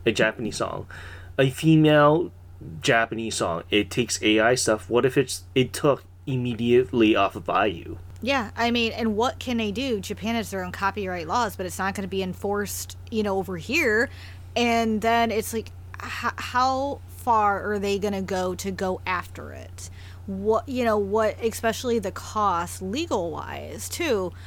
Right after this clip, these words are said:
Speaker 2: So you
Speaker 1: Hmm.
Speaker 2: kinda wonder if an A I starts taking things, the legal repercussions, and how far will someone go to fight it? Because it, it's, could be a losing battle, especially if it's based in a different country. And then think about, what if it's an A I located in Russia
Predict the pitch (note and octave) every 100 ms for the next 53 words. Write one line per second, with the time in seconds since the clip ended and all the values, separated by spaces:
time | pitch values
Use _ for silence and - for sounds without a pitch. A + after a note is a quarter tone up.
0 | - - - C4+ B3+ C#4 C4+ C#4 A#3 F#3+
1 | G3+ A3+ G#3 F#3 E3+ D#3 - - G3+ -
2 | G3+ A3+ A#3 G#3+ - G3 D#3 - A3 -
3 | B3 F#3+ F3 D#3+ D3+ - - - G3+ F#3+
4 | G#3 G3 F#3+ F3+ F#3+ - A3+ A3+ F#3+ F3+
5 | E3 G3 G#3+ G#3+ G3 F#3 F#3 G3+ F#3 F3+
6 | F#3 F3 E3+ - D4+ B3+ F3 F3 - -
7 | - - - - B3 A3+ A#3+ A#3+ - -
8 | A#3 - - - - B3 B3 A#3 G3 F#3+
9 | F3+ F#3+ F#3 F3 D4 B3+ F3 F3 - -
10 | G3 - G#3+ G3 F#3 F#3+ - F3 F3+ -
11 | F3+ F3+ E3+ E3 E3+ G3 C4 F3+ F3 E3
12 | F#3+ F#3+ G#3 A3 B3 G3 F3+ E3+ F3+ F#3+
13 | G3 G#3 G3+ G#3 G3+ G3 F#3+ F#3+ F#3 G3
14 | G3 G3 F#3+ G3+ G3 G3 F#3+ F3+ F#3+ A#3
15 | - F3+ E3+